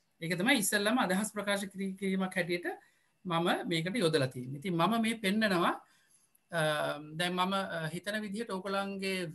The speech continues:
වෙබ් බ්‍රවුසර් එකට මේ W W W dot menti dot com කියන එකට, එකට, එකට දැන් මේ වෙලාව ඇති, ගිහිල්ලා ඇති.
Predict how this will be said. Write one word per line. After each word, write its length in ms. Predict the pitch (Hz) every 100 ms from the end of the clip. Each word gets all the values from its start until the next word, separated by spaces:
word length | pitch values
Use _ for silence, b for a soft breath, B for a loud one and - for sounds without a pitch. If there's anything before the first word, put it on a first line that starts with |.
| 139
වෙබ් 180 | - 156 156
බ්‍රවුසර් 340 | - 190 190
එකට 180 | 190 185
මේ 160 | 180 170
W 260 | 160 156 180
W 300 | 180 175 180
W 20 |
dot 160 | 180 175
menti 320 | 156 160 180
dot 160 | 175 175
com 200 | 175 165
කියන 240 | 165 180 175
එකට, 180 | 175 175 175 _
එකට, 260 | 165 170 170 175 170
එකට 260 | 156 165 170 165
දැන් 240 | 160 160 160 160 _ 156 151
මේ 180 | 156 156 165
වෙලාව 160 | 160
ඇති, 180 | 151 190 143
ගිහිල්ලා 340 | 175 175 147
ඇති. 240 | 139 285